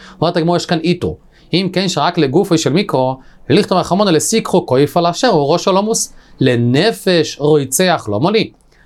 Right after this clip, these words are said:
האיתור הזה בא לומר לי, "שמע מילא לנפש רוצח אתה לוקח כופר", שהוא הרג את כל הנפש. "אבל אתה לוקח כופר לראש יבום שאינו חוזרין, שמינם נפש."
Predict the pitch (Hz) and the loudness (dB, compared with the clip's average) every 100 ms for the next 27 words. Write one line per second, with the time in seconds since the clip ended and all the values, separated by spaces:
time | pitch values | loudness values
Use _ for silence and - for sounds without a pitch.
0 | _ 113 107 127 165 143 156 147 143 151 | _ -2 0 0 0 2 0 0 2 0
1 | 180 - 143 170 185 170 151 143 143 180 | 0 -2 0 0 2 2 2 0 0 2
2 | 254 262 220 185 180 165 160 165 156 147 | 0 0 0 2 2 2 2 -2 0 -2
3 | 135 143 131 135 127 113 95 - _ _ | -2 -2 -2 -2 -2 -2 -6 -8 _ _
4 | - 120 127 160 156 170 143 170 214 - | -2 2 2 0 0 0 0 0 -2 -4
5 | - - _ _ _ 120 165 175 151 135 | -10 -12 _ _ _ 0 2 2 2 0
6 | 170 170 - - 156 220 190 160 139 170 | 0 0 -2 -2 0 0 0 0 2 0
7 | 151 170 180 202 185 262 208 214 214 196 | 2 0 2 0 0 0 2 2 0 -4
8 | _ - 202 208 214 214 139 131 127 135 | _ -2 2 2 0 0 -2 -2 -2 -4
9 | - - | -8 -12